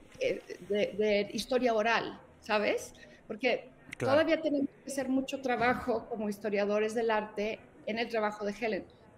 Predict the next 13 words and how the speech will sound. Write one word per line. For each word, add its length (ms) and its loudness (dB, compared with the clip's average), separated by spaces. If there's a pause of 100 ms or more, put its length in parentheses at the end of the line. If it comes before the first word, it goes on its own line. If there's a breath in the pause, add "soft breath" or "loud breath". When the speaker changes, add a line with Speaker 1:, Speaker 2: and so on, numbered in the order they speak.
(120)
Speaker 1:
Helen 260 6
fue 180 4
gestora 500 2
cultural, 340 0
quiere 160 8
decir 220 0
que 80 0
hizo 180 0
instituciones, 920 -2
participó 540 -4
de 100 4
muchas 520 0
instituciones 800 -6